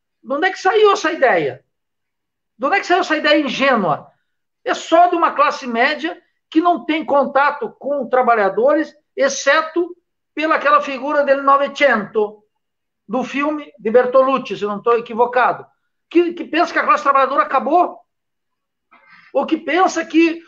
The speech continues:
o descamisado agora é o, é o caso. Ora, os favelados não são favelados, são trabalhadores. E estão submetidos a um brutal processo de exploração. Na, nas periferias capitalistas não está o periférico.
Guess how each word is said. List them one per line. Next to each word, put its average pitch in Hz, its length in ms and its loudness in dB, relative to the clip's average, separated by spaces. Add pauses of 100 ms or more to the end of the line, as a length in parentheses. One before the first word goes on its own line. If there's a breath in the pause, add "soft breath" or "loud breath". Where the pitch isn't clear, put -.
(120)
o 269 100 -6
descamisado 285 840 0
agora 285 380 2
é 269 120 2
o, 285 300 -6 (220)
é 220 80 0
o 262 100 0
caso. 262 560 -4 (640)
Ora, 220 440 0 (400)
os 330 140 -8
favelados 285 500 2
não 320 120 -10
são 302 140 -6
favelados, 277 460 2
são 285 120 -4
trabalhadores. 285 960 0 (720)
E - 40 -18
estão 311 180 -2
submetidos 285 500 -4
a - 20 -2
um 262 80 -6
brutal 277 600 -2
processo 254 560 0
de 247 60 -16
exploração. 240 760 -2 (640)
Na, 330 320 0
nas 247 200 -2
periferias 254 600 -4
capitalistas 240 540 -4
não 339 100 -8
está - 140 2
o 285 120 -6
periférico. 269 760 -4